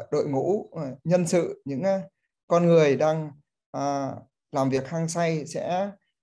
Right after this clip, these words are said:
góp một phần nhỏ bé vào việc là xây dựng thương hiệu và đồng hành cùng với, à, doanh nghiệp Hoa Lan trong việc, à, đưa một sản phẩm và những cái công trình khoa học rất tốt, giúp cho thương hiệu Hoa Lan tỏa sáng trên toàn quốc. Xin, à, thay mặt toàn bộ cộng đồng,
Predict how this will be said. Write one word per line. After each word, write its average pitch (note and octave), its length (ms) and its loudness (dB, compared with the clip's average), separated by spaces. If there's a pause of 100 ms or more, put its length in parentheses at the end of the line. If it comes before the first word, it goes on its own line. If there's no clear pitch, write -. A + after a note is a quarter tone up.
(140)
góp G#3 220 2
một D#3+ 160 0
phần B2+ 300 0
nhỏ A#2 180 -2
bé B2+ 340 -2
vào D3 140 -2
việc C3 260 -6
là B2 300 -6
xây F3 200 -4
dựng D#3+ 200 -4
thương E3+ 180 -4
hiệu D#3+ 360 0
và C3 160 -6
đồng C3+ 180 -2
hành C3 220 -2
cùng B2+ 220 -4
với, C3 420 -2 (220)
à, D3 120 -2
doanh E3 160 2
nghiệp D#3 200 2
Hoa E3 140 2
Lan D#3+ 300 2
trong D#3+ 140 -4
việc, C#3 160 -4 (100)
à, C#3 140 -8
đưa F3+ 180 2
một C3 260 0
sản A2 260 -8
phẩm G#2+ 260 -2 (320)
và B2+ 120 -2
những B2+ 180 0
cái F3 80 -4
công F3 220 0
trình C3+ 160 0
khoa D#3 120 -2
học B2+ 140 -2 (120)
rất F#3 140 -2
tốt, A3 300 2 (320)
giúp F#3+ 260 -2
cho F3+ 120 2
thương E3 180 -4
hiệu C#3 180 -2
Hoa D3+ 160 -2
Lan D3+ 220 -2
tỏa A2 140 -6
sáng B2 280 -10
trên E3 200 -2
toàn B2 220 0
quốc. G#3 240 0 (340)
Xin, E3 200 -2
à, D#3+ 200 4 (120)
thay D#3+ 140 0
mặt C3+ 180 0
toàn C3 160 -2
bộ A#2+ 200 -6
cộng B2+ 140 -6
đồng, C3+ 240 2